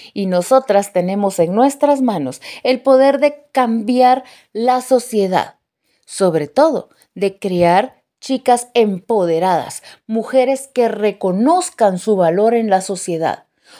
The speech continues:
Como te dije anteriormente, no estamos buscando o enseñándoles que peleen, que luchen, que estén en un, una constante pelea contra los hombres. No es eso lo que buscamos. Buscamos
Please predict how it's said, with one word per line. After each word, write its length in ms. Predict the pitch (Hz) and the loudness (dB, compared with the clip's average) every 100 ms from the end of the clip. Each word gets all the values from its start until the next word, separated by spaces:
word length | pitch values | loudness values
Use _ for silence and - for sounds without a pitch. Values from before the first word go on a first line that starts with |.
| _ | _
Como 300 | - 202 190 | -4 0 0
te 120 | 190 185 | 2 2
dije 280 | 214 226 | 2 2
anteriormente, 880 | 240 226 214 214 208 214 220 220 151 - - - - | 0 2 2 4 2 0 -2 -2 -6 -8 -20 -20 -2
no 360 | 220 262 320 | 2 4 4
estamos 600 | 320 277 - 269 254 269 | 0 -2 0 2 2 0
buscando 640 | 214 202 - 233 233 214 - | 0 -4 -2 0 2 0 2
o 120 | 208 | 2
enseñándoles 1080 | 202 180 - 165 185 247 262 214 175 180 190 - - - _ | 4 0 -4 -4 2 2 2 2 2 2 -2 -8 -20 -20 _
que 140 | 233 | -4
peleen, 640 | 226 196 190 254 277 180 - - _ | 0 2 4 2 2 -2 -8 -18 _
que 140 | 233 | 0
luchen, 520 | 208 302 311 - 170 | 4 2 2 2 0
que 160 | 160 302 | 0 -4
estén 340 | 285 - 339 | -6 0 2
en 200 | 339 294 | 2 2
un, 200 | 339 330 - | 2 0 -2
una 220 | 285 294 | 0 0
constante 800 | 285 226 202 - - 320 311 320 | 2 0 0 -2 0 0 0 -2
pelea 440 | 302 254 226 254 254 | 2 2 4 2 2
contra 300 | 262 226 214 | 0 2 0
los 220 | 180 254 | 0 0
hombres. 280 | 233 185 202 | 0 0 0
No 100 | 349 | 0
es 180 | 359 | 0
eso 240 | 370 349 311 | -2 2 2
lo 80 | 262 | 2
que 100 | 226 | 0
buscamos. 640 | 190 180 190 - - - - - - _ | -2 -2 -2 -2 -8 -20 -20 -20 -20 _
Buscamos 760 | 196 202 - 277 220 165 208 | -2 -2 0 0 0 -6 -10